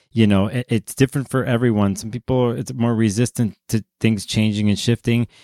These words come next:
And, you know, honestly, be straight up here because of what happened on Twitter too. There's other people from past norwacs who visited, you know,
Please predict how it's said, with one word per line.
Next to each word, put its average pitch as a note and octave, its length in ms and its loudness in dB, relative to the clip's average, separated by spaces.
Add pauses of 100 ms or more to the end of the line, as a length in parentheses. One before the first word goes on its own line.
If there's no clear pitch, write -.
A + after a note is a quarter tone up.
(240)
And, A2 280 2
you B2+ 120 2
know, G#2+ 220 4
honestly, G#2+ 760 0 (640)
be A2+ 200 0
straight A2 420 0
up A2+ 160 -2
here G#2 140 0
because G2 340 0
of G2 80 -2
what A2 140 2
happened A2+ 340 0
on G2 120 0
Twitter B2 420 0
too. B2 360 -2 (400)
There's A#2 140 -10
other A#2+ 160 0
people A2+ 320 0
from G#2 400 -2
past G#2+ 300 0
norwacs A2 480 0
who G2 160 -6
visited, G#2+ 420 -2
you G#2+ 100 -2
know, G2+ 280 0